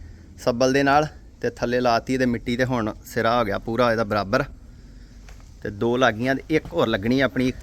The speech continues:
ਇੱਕ ਦੀ ਸਪੇਸ ਹੋਰ ਆ। ਤੇ ਪੋਸਟ ਇੱਕ ਆਪਣਾ ਹੁਣ ਆਉਣਾ ਇੱਥੇ ਜਿੱਥੇ ਬੈਗ ਪਿਆ। ਹੁਣ ਇਹਦਾ ਅਸੀਂ ਟੋਆ ਕੱਢਾਂਗੇ ਤੇ ਕੱਢ ਕੇ ਤੇ ਫਿਰ ਤੁਹਾਨੂੰ ਦਿਖਾਉਂਦੇ ਹਾਂ ਹੁਣ। ਤੇ ਆਹ ਤਿੰਨ ਪੋਸਟ ਤਾਂ ਆਪਣੇ ਲੱਗ ਚੁੱਕੇ ਆ ਤੇ ਦੋ ਫੈਂਸਾਂ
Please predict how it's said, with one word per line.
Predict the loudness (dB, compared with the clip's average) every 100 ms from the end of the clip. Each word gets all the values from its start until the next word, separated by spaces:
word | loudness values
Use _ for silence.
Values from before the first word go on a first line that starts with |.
| -2
ਇੱਕ | 0 0 0
ਦੀ | 2 0
ਸਪੇਸ | 0 0 2
ਹੋਰ | 2 4
ਆ। | 4 2 -8 -20 -20 -20 -20 -20 -20 -20 -4
ਤੇ | -4
ਪੋਸਟ | 0 2 2 2
ਇੱਕ | 0 2
ਆਪਣਾ | 2 2 2
ਹੁਣ | 2
ਆਉਣਾ | 2 0
ਇੱਥੇ | 0 0
ਜਿੱਥੇ | -2 -2
ਬੈਗ | 0 0 0
ਪਿਆ। | 2 2 2 -4 -18 -20 -20 -14 -6
ਹੁਣ | -2
ਇਹਦਾ | 0
ਅਸੀਂ | 0 2
ਟੋਆ | 0 0
ਕੱਢਾਂਗੇ | 0 2 2 -2 -8 -20 -20 -20 -20 -20 -20 -8
ਤੇ | -4
ਕੱਢ | -2 0 0
ਕੇ | 0
ਤੇ | -2
ਫਿਰ | 0 0
ਤੁਹਾਨੂੰ | 0 0 0
ਦਿਖਾਉਂਦੇ | -2 -4 -2 -2
ਹਾਂ |
ਹੁਣ। | -4 -8 -16 -20 -20 -20 -20 -20 -20 -20 -20 -20 -20 -20 -20 -20 -20 -20 -8
ਤੇ | -4
ਆਹ | -2
ਤਿੰਨ | -2 -2
ਪੋਸਟ | -2 -4 -6 -6
ਤਾਂ | -6
ਆਪਣੇ | -4 -4
ਲੱਗ | -2
ਚੁੱਕੇ | -4 -8 -2 -2
ਆ |
ਤੇ | 0
ਦੋ | -2 -2
ਫੈਂਸਾਂ | -4 -6 -4